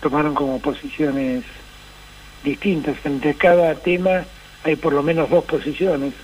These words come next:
Eh,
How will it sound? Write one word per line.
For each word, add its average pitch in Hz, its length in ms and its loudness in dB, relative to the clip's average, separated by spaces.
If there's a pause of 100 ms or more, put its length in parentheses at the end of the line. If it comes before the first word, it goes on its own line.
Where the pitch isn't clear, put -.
(1300)
Eh, 127 1160 0